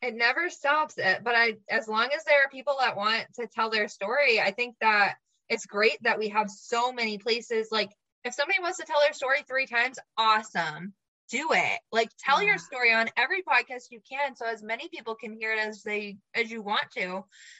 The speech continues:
Speaker 1: because
Speaker 2: Yeah.
Speaker 1: each time you tell your story, you're gonna heal a little bit more. And
Speaker 2: Yes.
Speaker 1: also you're gonna help others heal a little bit more.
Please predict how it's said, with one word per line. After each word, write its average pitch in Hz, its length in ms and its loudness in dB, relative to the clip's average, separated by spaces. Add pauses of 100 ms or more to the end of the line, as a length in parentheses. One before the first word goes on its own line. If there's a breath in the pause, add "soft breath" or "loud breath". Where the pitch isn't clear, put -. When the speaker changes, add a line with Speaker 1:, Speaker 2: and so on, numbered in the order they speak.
Speaker 1:
because 226 220 -4
Speaker 2:
Yeah. - 160 -12
Speaker 1:
each - 240 -16
time 320 240 -4
you 240 100 -8
tell 233 240 -2
your 220 200 0
story, 208 520 -2
you're 202 120 -4
gonna 214 180 -2
heal 190 360 0
a 170 40 -2
little 175 220 -2
bit 180 180 -6
more. 185 400 -4 (400)
And 208 100 0
Speaker 2:
Yes. 202 100 4
Speaker 1:
also 208 200 0
you're 220 240 4
gonna 208 180 4
help 208 260 0
others 185 380 -2
heal 160 260 -6
a 151 60 -4
little 147 200 -4
bit 143 200 -8
more. 160 380 -6